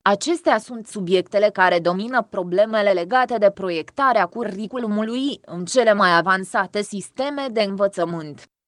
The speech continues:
Gândirea limitată de mituri și prejudecăți. Unul dintre motivele pentru care ne blocăm în reforma educației este că gândirea noastră este limitată de multe mituri și prejudecăți.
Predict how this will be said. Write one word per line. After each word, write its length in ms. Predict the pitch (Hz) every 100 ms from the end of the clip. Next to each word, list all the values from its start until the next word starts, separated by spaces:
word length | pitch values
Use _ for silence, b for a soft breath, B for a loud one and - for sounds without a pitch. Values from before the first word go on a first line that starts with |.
| _
Gândirea 560 | 196 208 202 240 226 220
limitată 600 | 202 190 196 262 254 240
de 120 | 202
mituri 360 | 214 240 254 254
și 180 | - 240
prejudecăți. 920 | 226 208 185 185 185 113 190 - - _ _ _
Unul 340 | - 392 415 349
dintre 340 | 262 254 196
motivele 540 | 175 165 160 185 196 175
pentru 320 | 165 160 165
care 280 | - 240 208
ne 220 | 208 208
blocăm 480 | 208 214 196 180 202
în 140 | 262
reforma 580 | 247 226 220 214 190 185
educației 760 | 202 233 240 226 220 269 240
este 260 | 226 - 175
că 200 | 185 143
gândirea 580 | 185 208 196 240 233 226
noastră 520 | 220 262 254 - 226
este 420 | 202 175 - -
limitată 640 | 220 220 226 180 226 214 247
de 100 | 254
multe 360 | 247 277 240 226
mituri 380 | 226 247 - 262
și 180 | 214 240
prejudecăți. 920 | 233 208 190 196 185 220 196 - -